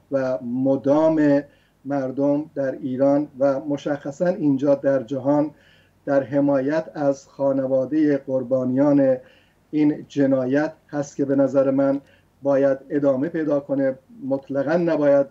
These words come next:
اه، کوتاه اومد. همچنان باید فشار جهانی، فشار اعتراضی رو به دولت‌ها آورد که این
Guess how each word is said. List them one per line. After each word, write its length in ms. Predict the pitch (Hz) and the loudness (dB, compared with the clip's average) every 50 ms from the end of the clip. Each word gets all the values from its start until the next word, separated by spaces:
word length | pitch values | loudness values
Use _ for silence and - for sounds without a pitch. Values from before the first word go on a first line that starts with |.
| _ - 143 | _ -6 -2
اه، 260 | 135 135 135 135 131 - - - - - _ _ _ _ _ _ _ _ _ _ _ _ _ _ _ | 0 2 2 2 0 -4 -8 -20 -20 -20 _ _ _ _ _ _ _ _ _ _ _ _ _ _ _
کوتاه 440 | - - 151 143 147 - 147 151 147 | -10 -6 -6 -6 -4 -2 -2 0 0
اومد. 360 | 143 139 143 139 135 131 131 - _ _ _ _ _ _ _ | 2 2 4 2 2 0 -4 -8 _ _ _ _ _ _ _
همچنان 600 | - 151 147 143 147 - - 143 151 156 156 151 | -10 -4 -2 -2 -2 -2 -2 -4 -2 -2 0 0
باید 200 | 143 143 147 143 | 2 2 2 2
فشار 440 | - - 135 - - 139 143 143 139 | -2 -6 -10 -6 -2 -2 0 0 0
جهانی، 460 | 139 - 147 135 131 127 131 135 143 | -2 -2 0 0 0 0 0 -2 -2
فشار 360 | 143 143 123 - 147 139 139 139 | -4 -4 -6 -2 0 0 0 0
اعتراضی 560 | 131 135 131 - 147 135 131 123 120 139 143 | 0 -2 -4 -2 -2 0 0 0 0 0 2
رو 180 | 139 139 131 | 2 2 0
به 380 | 117 - 135 131 131 127 123 123 - _ - _ _ _ _ _ - | 0 -2 -2 0 0 0 0 -2 -6 _ -20 _ _ _ _ _ -2
دولت‌ها 500 | 143 143 139 135 135 131 131 - 156 139 139 | 0 2 2 4 2 0 -2 -2 -2 0 0
آورد 560 | - 139 127 127 120 139 156 165 165 160 - | 0 -2 -4 -4 -2 0 0 0 0 -2 -4
که 380 | - 156 151 147 143 147 143 - _ _ - | -2 0 2 2 2 0 -2 -6 _ _ -4
این 340 | - 165 185 196 202 202 202 | 0 0 0 2 0 -2 -6